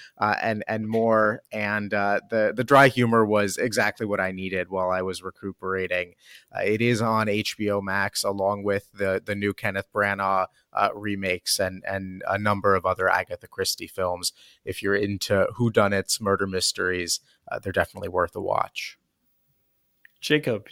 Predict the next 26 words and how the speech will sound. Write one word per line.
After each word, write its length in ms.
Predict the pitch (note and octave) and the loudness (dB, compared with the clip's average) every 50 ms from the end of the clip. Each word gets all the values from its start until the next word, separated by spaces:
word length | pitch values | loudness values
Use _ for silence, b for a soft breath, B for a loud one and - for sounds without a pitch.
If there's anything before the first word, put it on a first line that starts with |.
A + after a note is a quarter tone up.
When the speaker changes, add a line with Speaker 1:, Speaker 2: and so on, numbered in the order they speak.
| - | -14
Speaker 2:
you 160 | - C3+ B2+ - | -12 -10 -8 -8
could 260 | F2+ - - E3+ F3 | -8 0 2 4 4
have 80 | E3+ | 4
been 180 | D#3 D#3+ D3+ C#3+ | 2 2 2 4
watching 500 | C#3 C#3 C#3 C3+ - - D3 C3 A#2+ G#2+ | 4 4 4 4 2 0 -2 -2 -4 -2
Bill 260 | - - C3+ C3+ D3+ | 2 4 6 6 6
and 160 | D#3+ D#3 D3 | 6 4 2
Ted's 480 | - - D#3 D3 C#3 C3 C3+ - - - - - | 2 4 6 6 6 6 4 -2 -8 -8 -6 -4
Excellent 560 | - D3 D#3 - - - D#3+ D#3 D3+ D3+ - G3 | -2 -2 -2 -2 0 2 4 4 4 6 6 4
Adventure, 600 | F#3+ - A3 G3+ C#3 D#3+ G3+ - G3 F#3 G3+ - G3 F#3+ - F#3+ F#3 | 6 8 8 8 8 8 6 6 6 4 6 6 4 4 6 4 2
Speaker 1:
<laughs> 240 | - - F#3+ F#3+ - | 4 4 2 4 6
Speaker 2:
and 180 | F#3+ D#3+ D#3 | 6 6 8
you 120 | D#3+ E3 D3+ | 6 6 4
chose 400 | - - E3 D#3+ D#3+ F3 F3 D#3+ | 4 8 10 10 10 10 10 8
to 100 | E3 D3+ | 6 8
watch 480 | C3+ C3 C#3 D#3 E3+ E3+ - - - - - _ _ | 8 10 8 8 6 6 2 -4 -6 -8 -16 _ _
this 200 | - C#3+ - - | -2 -2 0 2
movie 320 | C#3+ D3 D#3 D#3+ D#3+ E3+ C#3+ | 6 8 8 8 8 6 4
classic. 640 | - - - C#3+ C#3 D3+ - - G3 F#3+ - - | 4 4 4 6 6 6 4 2 0 0 0 -4
Look, 260 | E3 D#3 D#3+ D#3+ D#3+ | 0 2 2 4 4
what 180 | E3+ F3+ F3+ E3+ | 4 4 4 6
your, 200 | F3 F3+ F3 D#3+ | 6 6 6 6
your 140 | E3 D#3 D3+ | 4 4 6
priorities 680 | - E3+ D#3 D#3+ E3 E3+ E3+ E3+ D#3+ D3+ C#3 C3+ - | 8 8 8 10 10 10 10 10 8 6 4 4 4
are 140 | D3 C#3+ C#3 | 2 2 2
completely 840 | - D3 C#3 C3+ - D#3 E3+ F3 D3+ D3 C#3+ C3+ B2+ A#2+ A2+ - | 2 0 -4 -2 0 2 2 2 2 2 2 2 2 2 -2 -4